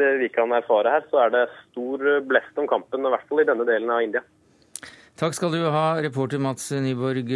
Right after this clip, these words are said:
Speaker 2: Støstad. Eh, Torstein Bae, hvor stort er dette for, eh, oss her i Norge,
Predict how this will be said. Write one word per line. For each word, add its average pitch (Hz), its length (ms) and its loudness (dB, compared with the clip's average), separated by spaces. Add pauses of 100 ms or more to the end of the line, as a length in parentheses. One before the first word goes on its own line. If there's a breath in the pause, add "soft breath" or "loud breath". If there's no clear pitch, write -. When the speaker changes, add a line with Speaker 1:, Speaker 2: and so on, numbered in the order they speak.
Speaker 2:
Støstad. 143 720 -4
Eh, 135 400 -2
Torstein 135 420 -4
Bae, 123 220 -2
hvor 143 160 -8
stort 135 240 -12
er 185 160 -8
dette 165 480 -8
for, 170 320 -6
eh, 165 720 -6
oss - 240 -12
her 170 160 -6
i 208 80 -2
Norge, - 320 -8